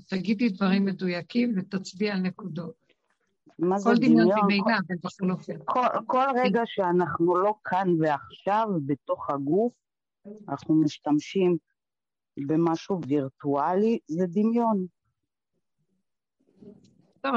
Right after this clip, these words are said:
Speaker 1: אבל אנחנו בזמן השיעור מדברים, זה הזמן של זה. זה דמיון. אנחנו מנסים
Speaker 2: כן, אבל זה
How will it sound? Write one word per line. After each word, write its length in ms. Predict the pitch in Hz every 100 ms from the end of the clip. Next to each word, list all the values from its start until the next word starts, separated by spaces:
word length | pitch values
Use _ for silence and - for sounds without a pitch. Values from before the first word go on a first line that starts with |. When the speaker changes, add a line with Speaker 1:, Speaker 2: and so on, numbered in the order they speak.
| 202
Speaker 1:
אבל 140 | 202
אנחנו 400 | 220 233 - 247
בזמן 360 | 214 190 240 247
השיעור 480 | 233 - 233 226 220 - _
מדברים, 640 | 196 196 196 208 208 160
זה 200 | 147 202
הזמן 360 | 208 196 190 185
של 260 | 160 - 156
זה. 180 | 151 143 - 190 _ - _ 190 165 160 _ - - - - - 226 196 226
זה 80 | 226
דמיון. 440 | 208 240 214 160 156 _ _ _ - _ _ _ _ _ _
אנחנו 240 | 233 - 349
מנסים 440 | 247 233 - 233
Speaker 2:
כן, 80 | 226
אבל 180 | 175 170 _ _ _ _ 151
זה 120 | 165